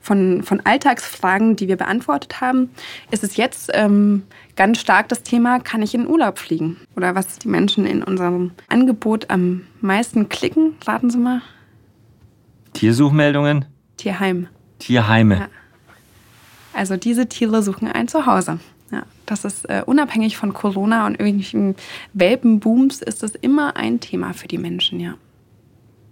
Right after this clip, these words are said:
Speaker 2: Was macht man jetzt als, als Journalist mit Anspruch, mit sowas?
Speaker 1: Mm,
Speaker 2: Einfach
Speaker 1: ich hab,
Speaker 2: immer
Speaker 1: also ich
Speaker 2: genug
Speaker 1: hab damit überhaupt kein Problem, ehrlich gesagt. Ähm, ich hab auch kein Problem damit, ähm,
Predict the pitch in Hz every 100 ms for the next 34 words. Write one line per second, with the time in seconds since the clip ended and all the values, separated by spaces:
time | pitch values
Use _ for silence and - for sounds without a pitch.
0 | _ - - 85 - 78 95 113 143 -
1 | 165 101 - 76 78 - - 76 76 -
2 | 85 87 80 82 80 - 90 - 85 90
3 | - 92 85 80 - 82 76 78 - _
4 | _ _ - 220 226 - - 240 - 160
5 | 117 - 208 254 240 214 208 294 - 233
6 | - 180 170 180 - 185 - 180 202 240
7 | - 202 190 196 - 220 214 - 208 202
8 | - 185 202 214 202 208 311 202 190 190